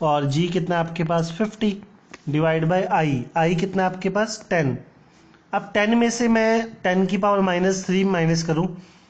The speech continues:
तो कुछ खास फर्क नहीं पड़ेगा, क्योंकि आएगा, ज़ीरो पॉइंट ज़ीरो ज़ीरो वन आएगा, तो नेग्लिजिबल है। तो हमारे पास ये आ गया, ऊपर बचेगा ट्वेंटी फ़ाइव into ten की power minus one,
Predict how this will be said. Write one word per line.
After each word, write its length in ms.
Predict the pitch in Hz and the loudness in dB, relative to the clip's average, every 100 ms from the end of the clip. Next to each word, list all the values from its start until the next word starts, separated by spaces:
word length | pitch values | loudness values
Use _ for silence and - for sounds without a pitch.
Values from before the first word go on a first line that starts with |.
| - - | -14 -6
तो 80 | |
कुछ 200 | 202 165 | -4 -4
खास 340 | - 185 190 185 | -2 0 0 -2
फर्क 260 | 190 185 | -2 0
नहीं 120 | 196 180 | 0 0
पड़ेगा, 300 | 143 123 120 | 0 -2 -4
क्योंकि 640 | - - - - 165 190 | -8 -20 -18 -6 -2 2
आएगा, 240 | 185 196 | 2 2
ज़ीरो 240 | 180 175 185 | 2 2 2
पॉइंट 320 | 185 185 180 | 2 2 2
ज़ीरो 360 | 156 160 165 165 | 2 2 2 2
ज़ीरो 280 | 151 151 151 | 2 0 0
वन 180 | 147 | 0
आएगा, 280 | 135 117 117 - - - - - | -2 -2 -6 -12 -20 -20 -20 -6
तो 60 | 165 | -2
नेग्लिजिबल 600 | 156 156 175 180 180 175 | 0 0 2 2 2 0
है। 80 | 175 - - - - - | -2 -10 -20 -20 -20 -8
तो 60 | 160 | -2
हमारे 200 | 156 156 | 0 0
पास 280 | 165 165 170 | 0 -2 0
ये 80 | 165 | 2
आ 140 | 151 | 2
गया, 260 | 139 170 180 - - _ _ _ _ | 0 -2 -2 -10 -20 _ _ _ _
ऊपर 220 | 156 147 156 | -8 -2 -2
बचेगा 340 | 156 151 165 | 0 0 -2
ट्वेंटी 540 | 165 160 151 147 170 175 | -2 -2 0 0 0 -2
फ़ाइव 460 | 170 156 156 165 | 0 0 2 2
into 440 | 151 143 143 170 165 | 2 0 0 -2 -2
ten 280 | 147 139 135 | 0 0 -2
की 80 | 147 | -2
power 300 | 147 135 127 | -2 -2 -2
minus 420 | 123 123 147 - | -2 -2 -2 -2
one, 200 | 196 175 | -2 -2